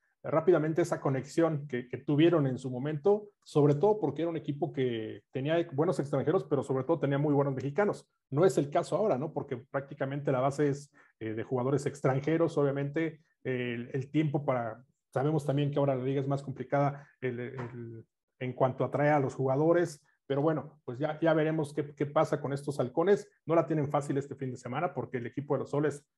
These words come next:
sabemos que siempre es un equipo contendiente, que está muy bien. Oye, Toño, ya nos acordamos entonces del coach, eh, que llevó a los halcones de Jalapa esos dos títulos en una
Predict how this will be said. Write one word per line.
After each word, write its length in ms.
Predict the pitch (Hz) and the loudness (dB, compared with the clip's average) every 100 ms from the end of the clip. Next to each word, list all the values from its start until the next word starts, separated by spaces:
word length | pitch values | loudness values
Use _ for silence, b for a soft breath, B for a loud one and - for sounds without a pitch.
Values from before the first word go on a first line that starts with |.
| _ | _
sabemos 380 | - 127 139 139 | -4 -2 0 -2
que 100 | - | -6
siempre 240 | 151 139 143 | -6 -2 -2
es 80 | |
un 260 | 147 143 - | -2 -4 -6
equipo 560 | - 147 147 143 143 - _ | -8 -6 0 0 0 -10 _
contendiente, 840 | 139 127 143 135 160 180 170 175 | -4 0 0 2 2 2 2 0
que 60 | 175 | 0
está 160 | - 139 | -6 0
muy 180 | 143 | 2
bien. 240 | 139 127 - | 2 2 2
Oye, 200 | 156 185 | 6 8
Toño, 200 | 196 196 | 10 10
ya 120 | 202 | 10
nos 160 | 214 190 | 10 6
acordamos 520 | - 160 185 190 160 | 4 6 6 6 2
entonces 480 | 147 160 185 175 147 | 0 0 0 -2 0
del 200 | 143 143 | -2 0
coach, 320 | 175 180 - | 0 0 -2
eh, 540 | 151 139 131 127 117 - _ _ _ | -2 -2 -2 -6 -8 -16 _ _ _
que 120 | 131 | 4
llevó 360 | 139 147 175 180 | 8 8 10 10
a 220 | 160 139 | 10 8
los 240 | 139 143 143 | 6 2 0
halcones 320 | 139 175 165 | 0 0 0
de 80 | 143 | 0
Jalapa 340 | 139 151 165 | 0 0 0
esos 200 | - 143 | -2 -2
dos 160 | 160 147 | -2 0
títulos 440 | 160 185 185 - | -2 0 -2 -4
en 120 | 135 | -8
una 360 | 160 156 123 | -2 0 -2